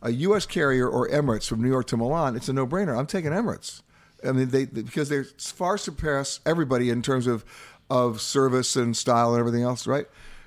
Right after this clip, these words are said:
Now you have a situation where Orlando you can get to on Emirates, right?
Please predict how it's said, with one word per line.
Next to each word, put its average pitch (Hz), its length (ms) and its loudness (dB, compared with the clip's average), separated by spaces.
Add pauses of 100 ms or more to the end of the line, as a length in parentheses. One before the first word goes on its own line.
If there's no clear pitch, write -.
Now 170 140 2
you 220 60 4
have 196 80 2
a 165 40 -4
situation 160 580 -2
where 143 340 2 (220)
Orlando 180 420 2
you 147 100 2
can 139 100 -2
get 151 140 0
to 190 140 2
on 175 280 0
Emirates, 196 520 -2
right? 147 280 0